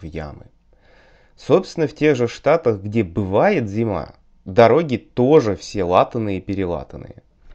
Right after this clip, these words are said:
Так что качество американских дорог — это миф.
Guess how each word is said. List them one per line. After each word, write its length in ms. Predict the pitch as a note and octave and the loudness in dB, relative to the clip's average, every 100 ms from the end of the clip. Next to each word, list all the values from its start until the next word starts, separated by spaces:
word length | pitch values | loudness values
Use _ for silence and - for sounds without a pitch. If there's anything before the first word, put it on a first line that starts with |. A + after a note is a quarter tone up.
| _ _ _ _ - | _ _ _ _ -2
Так 180 | D#3 | -2
что 220 | - C#3+ C3+ | 0 -4 2
качество 580 | C#3 A#2+ A2+ - G#2 | 4 4 2 -6 -2
американских 760 | G2 G2+ G2+ F2+ D#2+ - F#2+ G#2+ | -2 -2 -4 -6 -8 -10 -8 0
дорог — 520 | C#3+ G#3 - - - | 2 2 -2 -18 -12
это 300 | - A#2 A2+ | -8 -6 -4
миф. 280 | G2 E2+ | -6 -10